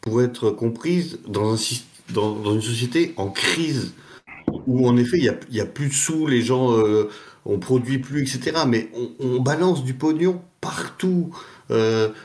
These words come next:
comment expliquer à quelqu'un qui va devoir travailler deux ans de plus pour toucher sa, sa misérable retraite de mille deux cents, euh,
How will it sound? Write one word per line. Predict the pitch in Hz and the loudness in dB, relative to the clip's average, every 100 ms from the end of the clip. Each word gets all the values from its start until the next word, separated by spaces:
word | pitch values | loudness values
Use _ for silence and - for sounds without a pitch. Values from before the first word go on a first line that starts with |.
| - | -10
comment | - 151 175 | -4 0 0
expliquer | 175 - 160 165 | 0 -2 -4 -2
à | 170 | 0
quelqu'un | 147 135 156 | 0 -2 -2
qui | 151 135 | 0 0
va | 117 | 2
devoir | 120 123 139 131 127 | 2 0 2 0 -2
travailler | 135 127 139 131 | 0 2 2 0
deux | 131 143 | 0 0
ans | 147 | 2
de | 143 | 0
plus | 131 147 156 - | 0 0 0 -2
pour | 120 113 117 | 0 0 0
toucher | 135 - 147 | -2 0 0
sa, | 135 107 104 | 2 2 0
sa | - | 0
misérable | 113 123 123 135 120 | 2 2 2 2 2
retraite | 117 120 139 127 | 0 2 0 0
de | 110 | -2
mille | 107 117 127 | 0 2 2
deux | 127 | 2
cents, | 127 131 127 123 | 2 2 2 4
euh, | 110 110 107 104 | 4 4 4 2